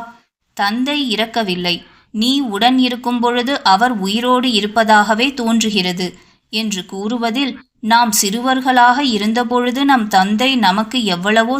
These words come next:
செய்திருக்கிறார் என்ற பொருள் விளங்குகிறது. வனத்தில் ராமருக்கு லக்ஷ்மணன் பெற்ற தந்தை போல் இருந்தான் என்று வால்மீகியின் கற்பனை நாம் வேறெங்கும் காணாத புதுமை என்று சொல்லலாம்.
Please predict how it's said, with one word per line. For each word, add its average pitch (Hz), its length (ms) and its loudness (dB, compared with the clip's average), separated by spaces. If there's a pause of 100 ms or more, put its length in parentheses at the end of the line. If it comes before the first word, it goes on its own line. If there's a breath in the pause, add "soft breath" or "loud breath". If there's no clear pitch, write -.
செய்திருக்கிறார் 233 880 0
என்ற 190 320 -2
பொருள் 208 420 -2 (100)
விளங்குகிறது. 208 720 -2 (920)
வனத்தில் 240 680 -2
ராமருக்கு 233 760 2
லக்ஷ்மணன் 240 680 0
பெற்ற 285 420 0
தந்தை 202 540 0
போல் 240 260 2
இருந்தான் 226 580 2
என்று 233 380 -2
வால்மீகியின் 240 920 0
கற்பனை 233 560 -2 (680)
நாம் 208 420 0
வேறெங்கும் 254 680 0
காணாத 226 600 4
புதுமை 254 500 -2
என்று 208 320 -2
சொல்லலாம். 180 680 0